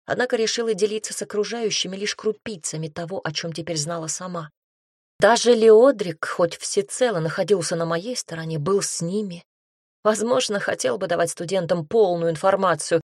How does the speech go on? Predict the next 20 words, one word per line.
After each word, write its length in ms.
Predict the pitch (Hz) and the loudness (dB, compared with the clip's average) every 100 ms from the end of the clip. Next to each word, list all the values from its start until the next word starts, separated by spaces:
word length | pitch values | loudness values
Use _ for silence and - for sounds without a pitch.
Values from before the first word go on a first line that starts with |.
| _ | _
однако 380 | - 220 233 233 | -4 0 0 0
не 180 | 214 208 | 2 2
имел 260 | 208 247 202 | 2 2 2
подобной 400 | 185 202 190 180 | 2 0 -2 -2
возможности. 880 | 185 180 202 202 147 156 - - - _ _ _ _ - | -2 -2 -6 -6 -8 -10 -10 -12 -16 _ _ _ _ -4
Все-таки 340 | 185 175 165 | -2 -2 -2
смотрящие 680 | 170 - 170 156 214 214 180 | -2 2 2 4 2 2 -2
здесь 200 | 147 147 | 0 0
всем 240 | - 170 156 | 0 -4 -2
руководили. 720 | 151 160 156 151 156 170 - _ _ _ _ _ _ _ - | -4 -6 -8 -8 -10 -12 -20 _ _ _ _ _ _ _ -10
«Что 280 | - - 175 | -6 -2 -2
ж», — 260 | - - - _ _ | -2 -4 -10 _ _
сказала 460 | - - 175 165 160 | -14 -6 -2 0 -2
я, — 280 | 156 156 151 _ _ _ _ | -4 -8 -12 _ _ _ _
«мы 320 | - 190 254 262 | -2 2 4 2
с 160 | - | 0
Ингальтоном 840 | 233 202 175 190 196 - 170 165 | -2 0 2 2 2 -4 -2 -2
попали 400 | 151 180 220 220 | 2 0 2 -2
в 60 | 170 | 0
лабиринт, 640 | 165 156 156 175 208 - | 0 0 -4 -4 -8 -14